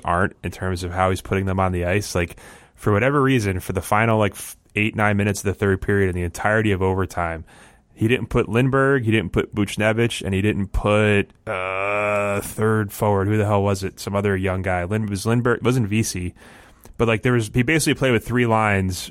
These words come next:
for the final overti-, fi-, the, at the end of third period in the overtimes.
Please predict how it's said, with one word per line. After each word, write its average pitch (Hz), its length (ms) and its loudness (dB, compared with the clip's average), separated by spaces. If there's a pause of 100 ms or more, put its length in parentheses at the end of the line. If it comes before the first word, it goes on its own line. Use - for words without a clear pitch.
(120)
for - 140 -2
the 107 80 2
final 104 580 2 (200)
overti-, 113 420 0
fi-, - 160 -2
the, 117 140 2 (200)
at 117 160 -2
the 127 80 0
end 151 120 4
of 127 80 0
third 151 200 0
period 120 300 2
in 98 60 2
the 101 60 2
overtimes. 92 600 0